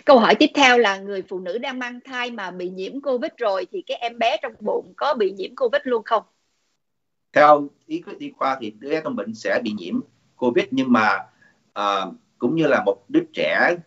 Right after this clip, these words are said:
Speaker 2: như nó nói là nếu mà còn trong cơ thể mình, cái, cái hệ thống miễn dịch của con người nó có nhiều cái hệ thống lắm, người ta chích vaccine ra, kiểu như là làm ra cái kháng thể mà loại B như là trong cơ thể mình, mình nói nhiều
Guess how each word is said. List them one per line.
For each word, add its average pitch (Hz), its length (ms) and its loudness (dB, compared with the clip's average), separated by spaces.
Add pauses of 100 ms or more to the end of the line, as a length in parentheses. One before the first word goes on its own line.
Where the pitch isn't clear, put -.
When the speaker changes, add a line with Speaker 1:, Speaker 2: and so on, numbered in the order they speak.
(580)
Speaker 2:
như - 200 -4
nó 131 120 -4
nói 131 200 4
là 131 60 -2
nếu 131 180 4
mà 131 80 4 (100)
còn 107 220 -4
trong 127 200 2
cơ 117 160 2
thể 127 120 -2
mình, 120 220 2 (200)
cái, 170 180 -2 (300)
cái 180 240 0
hệ 135 100 -2
thống 165 240 0
miễn 123 180 2
dịch 143 220 -2
của 113 160 -6
con 135 220 2
người 117 200 6
nó 110 100 -2
có 165 100 4
nhiều 131 280 2
cái - 80 -6
hệ - 140 -6
thống 156 220 -4
lắm, 165 180 -2
người 110 120 -2
ta 113 140 -4
chích 175 160 2
vaccine 131 440 0
ra, 117 140 0
kiểu 120 100 -6
như 120 60 -6
là 98 140 -4 (340)
làm 101 200 -2
ra 110 160 0
cái 135 100 -12 (180)
kháng - 300 -8 (120)
thể - 260 -4
mà 131 100 -2
loại - 180 -2
B 113 80 0
như 123 380 4
là 104 160 -8
trong 113 160 -4
cơ 123 180 -2
thể 98 80 -8
mình, 120 240 -2
mình 107 180 -4
nói 110 220 -2
nhiều 113 160 0